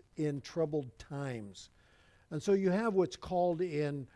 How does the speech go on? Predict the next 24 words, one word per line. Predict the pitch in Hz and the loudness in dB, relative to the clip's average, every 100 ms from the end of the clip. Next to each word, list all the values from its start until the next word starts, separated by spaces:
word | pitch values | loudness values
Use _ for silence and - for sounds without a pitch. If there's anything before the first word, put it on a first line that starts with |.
| _ _ - | _ _ -10
prophecy | 185 165 160 147 - 143 - | 0 0 0 -6 -8 -10 -8
called | - 147 135 | -6 -6 -4
the | 139 | 0
near | 160 180 185 202 | 6 8 8 4
and | - 143 | 0 -6
the | 139 | -6
far | - 170 165 160 160 - | -4 0 2 2 0 -4
aspect | 160 160 - - 143 - | -4 -4 -6 -6 -6 -10
of | - 135 - | -8 -8 -8
prophecy. | - 156 151 143 147 - - 104 _ _ _ _ - _ | -12 -6 -6 -6 -10 -12 -16 -18 _ _ _ _ -20 _
And | 170 170 | 0 4
the | |
near | 185 226 247 | 6 8 8
part | 226 - _ - 156 147 | 6 -4 _ 0 2 4
of | 139 | 2
it | 151 | 0
was | 196 147 135 156 | 0 -2 -2 -4
when, | 139 151 147 196 | -2 0 -2 -6
uh, | 165 135 127 120 - - _ _ 180 | -6 -4 -4 -8 -16 -20 _ _ 4
Nehemiah | 202 208 185 196 202 160 147 | 6 6 6 2 4 2 4
goes | 156 156 156 - | 4 4 2 -4
into | - 170 185 180 - 185 156 156 147 143 | 2 4 4 0 0 2 4 2 0 -2
the, | 139 143 143 151 156 | -2 0 0 -4 -6
the | 143 139 | -6 -6